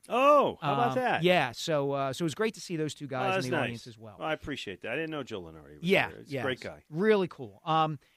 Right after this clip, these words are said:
Speaker 2: and the last
Speaker 1: Well,
Speaker 2: com-,
Speaker 1: thank you.
Speaker 2: Sure, and the last component here for what we're watching is a piece of news that I know piqued your interest, Glenn. The,
Speaker 1: Yeah.
Speaker 2: for the first time in a long time, the N F L went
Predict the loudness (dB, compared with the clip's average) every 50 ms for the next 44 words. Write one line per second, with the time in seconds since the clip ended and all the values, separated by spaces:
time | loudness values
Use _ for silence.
0 | _ _ 2 4 4 4 4 4 4 2 2 0 -6 -8 -8 0 2 4 4 4
1 | 0 -2 -14 -20 _ -8 -4 0 0 0 0 0 -2 -2 2 4 2 2 2 -2
2 | -6 -6 -4 -4 -4 -2 -2 -4 -6 -6 -8 -6 -6 -6 -4 -4 -6 -4 -4 -4
3 | -4 -4 -6 -8 -12 -12 -14 -16 -16 -14 -14 -14 -16 -14 -16 -14 -12 -12 -10 -8
4 | -6 -6 -4 -4 -4 -6 -8 -10 -14 -18 -20 -20 _ _ _ _ _ _ _ _
5 | _ _ -8 -6 -4 -4 -2 0 0 0 0 -2 -4 -10 -14 -14 -14 -14 -12 -10
6 | -8 -6 -6 -6 -6 -8 -10 -16 -18 -18 -18 -18 _ -18 -18 -16 -16 -14 -10 -8
7 | -6 -6 -6 -8 -8 -10 -10 -10 -10 -10 -6 -4 -4 -4 -2 -4 -6 -6 -6 -6
8 | -4 -4 -2 -2 -2 -2 -4 -4 -4 -6 -6 -8 -10 -14 -12 -12 -12 -12 -14 -16
9 | -20 -14 -10 -8 -6 -4 -4 -4 -6 -8 -6 -6 -4 -2 -2 -2 -4 -4 -6 -6
10 | -4 -6 -6 -8